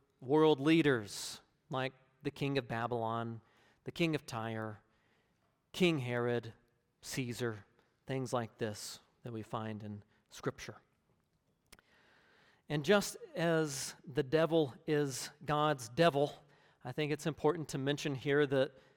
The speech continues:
hell is God's hell. Satan doesn't rule in a place called hell. He doesn't go in and out of hell. Nor do lies come out of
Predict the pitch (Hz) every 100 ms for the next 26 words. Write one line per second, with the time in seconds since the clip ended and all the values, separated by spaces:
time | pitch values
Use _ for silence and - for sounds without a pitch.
0 | _ - 185 190 202 190 - 165 160 147
1 | - - - 139 147 147 131 - - 180
2 | 185 143 104 - - _ _ _ _ -
3 | _ - 233 254 233 208 190 208 - -
4 | _ _ _ _ 135 190 156 170 165 147
5 | 143 139 127 131 - - _ _ _ _
6 | - 131 135 131 180 160 110 - 135 143
7 | 143 175 175 - 131 139 - 147 139 117
8 | 123 - 160 151 113 - _ _ _ _
9 | _ _ _ _ _ _ _ _ _ _
10 | 135 165 165 196 165 170 240 196 135 -
11 | - 151 135 - 135 123 110 -